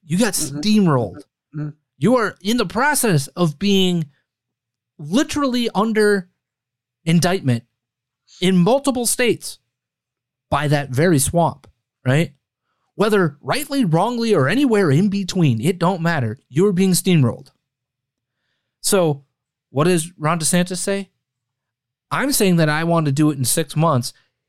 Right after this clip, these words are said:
Speaker 1: He had four years and he didn't do it. So why are you making this promise again?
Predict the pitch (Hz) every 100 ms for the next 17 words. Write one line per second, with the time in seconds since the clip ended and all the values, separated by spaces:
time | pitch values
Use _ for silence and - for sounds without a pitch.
0 | _ - 262 226 196 139 202 165 175 185
1 | 120 - _ _ - 143 151 139 135 127
2 | 156 - _ _ _ _ _ _ _ _
3 | - 180 160 180 226 208 202 196 185 -
4 | 175 170 143 143 160 -